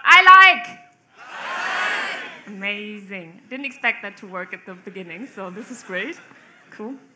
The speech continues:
Speaker 1: Okay, and since you guys have been so brutally honest with me, I will also share my mood with you. And to be really honest, when I started preparing for this day, I was at a one. I was so nervous.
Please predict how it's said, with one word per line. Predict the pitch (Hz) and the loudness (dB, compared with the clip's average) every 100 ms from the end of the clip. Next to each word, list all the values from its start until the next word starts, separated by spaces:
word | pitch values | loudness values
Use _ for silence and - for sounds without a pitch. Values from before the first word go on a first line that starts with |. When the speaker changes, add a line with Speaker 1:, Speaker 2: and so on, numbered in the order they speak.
| _ _ _ _ _ _ _ - - _ _ _ 277 | _ _ _ _ _ _ _ -20 -20 _ _ _ -14
Speaker 1:
Okay, | 311 277 | -8 -8
and | 254 269 | -8 -12
since | 339 339 | -16 -16
you | 339 330 | -16 -8
guys | 269 254 | -8 -8
have | 262 240 | -12 -16
been | 233 | -18
so | 226 220 | -18 -20
brutally | 262 - 240 | -20 -18 -14
honest | - 220 220 202 | -10 -12 -14 -20
with | 202 | -20
me, | 240 277 320 _ _ | -18 -18 -18 _ _
I | 220 233 | -10 -10
will | 233 - | -14 -18
also | 196 202 202 | -20 -20 -20
share | 202 202 190 | -20 -18 -18
my | 190 185 | -18 -18
mood | 185 185 | -20 -20
with | 180 175 170 | -20 _ -20
you. | 160 _ _ _ _ _ _ _ _ _ | -20 _ _ _ _ _ _ _ _ _
And | 226 240 | -18 -18
to | 302 | -16
be | 302 294 - | -16 -16 -18
really | 240 277 285 | -18 -16 -14
honest, | - 233 277 311 - | -12 -12 -14 -18 -20
when | 220 220 | -18 -16
I | 214 | -18
started | - 220 247 | -14 -14 -14
preparing | 254 226 220 226 | -20 -20 -18 -18
for | 247 262 | -20 -20
this | 262 - | -20 -20
day, | 262 277 294 _ | -20 -20 -20 _
I | 196 202 | -12 -12
was | 208 - | -16 -20
at | 185 | -20
a | 185 | -20
one. | 170 165 165 170 _ _ _ _ | -20 -20 -20 -20 _ _ _ _
I | 202 | -18
was | 208 202 | -18 -20
so | - - 202 | -20 -20 -20
nervous. | 202 185 180 208 | -18 -20 -20 -20